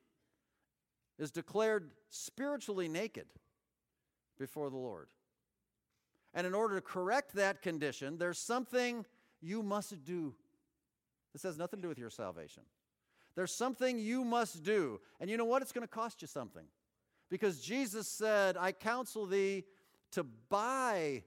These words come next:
of me." It's available. It's gonna cost you something. It's gonna cost you something. You wanna get that white raiment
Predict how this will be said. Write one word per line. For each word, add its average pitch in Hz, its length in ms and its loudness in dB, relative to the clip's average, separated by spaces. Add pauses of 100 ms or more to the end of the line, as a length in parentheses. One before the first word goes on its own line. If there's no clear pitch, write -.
(160)
of 139 320 0
me." 127 400 -4 (1500)
It's 135 200 -4
available. 143 600 2 (760)
It's 117 120 -12
gonna 147 180 -6
cost - 320 -8
you 101 60 -16
something. - 340 -20 (920)
It's - 120 -14
gonna 180 140 -4
cost 156 340 -4
you 98 60 -14
something. - 360 -20 (520)
You 185 100 -4
wanna 240 180 2
get 233 180 2
that 226 180 6
white 180 380 2
raiment 208 540 -2